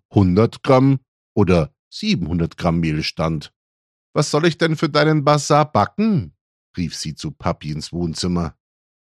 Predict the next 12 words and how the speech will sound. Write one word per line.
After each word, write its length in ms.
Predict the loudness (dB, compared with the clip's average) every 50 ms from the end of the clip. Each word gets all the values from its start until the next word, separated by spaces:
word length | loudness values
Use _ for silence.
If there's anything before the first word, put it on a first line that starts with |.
| _ _
Während 340 | 0 2 2 2 0 -2 -4
sie 140 | -2 0 0
auf 120 | 0 0
eine 280 | -2 -4 -4 -4 -2 -2
Antwort 560 | 0 0 0 0 -2 -4 -8 -8 -8 -8 -4
wartete, 640 | 0 2 2 2 2 0 -4 0 0 0 0 0 -2 _ _ _ _ _ _
blätterte 440 | 0 0 0 0 -4 -2 -2 -4
sie 160 | -4 -4 -10 -14
vorsichtig 840 | -14 -6 -4 -2 -2 -2 -2 -4 -8 -8 -6 -6 -6 -6 -10 -12
durch 200 | _ -8 -8 -6
den 180 | -4 -4 -4 -2
Stapel. 640 | -4 -4 -4 -4 -4 -4 -4 -6 -6 -6 -6 -6 -8